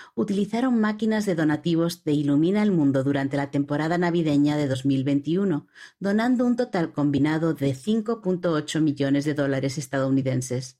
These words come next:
Las máquinas permiten a las personas comprar artículos tales como ropa,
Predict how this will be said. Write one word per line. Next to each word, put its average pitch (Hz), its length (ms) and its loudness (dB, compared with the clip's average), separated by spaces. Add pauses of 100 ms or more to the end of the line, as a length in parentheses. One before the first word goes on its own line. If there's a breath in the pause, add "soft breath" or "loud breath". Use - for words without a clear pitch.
(640 soft breath)
Las 202 200 0
máquinas 269 480 2
permiten 180 480 0
a 160 40 2
las 151 140 0
personas 156 480 -2
comprar 165 380 -2
artículos 180 640 -2
tales 156 260 -2
como 131 220 -2
ropa, 165 460 -2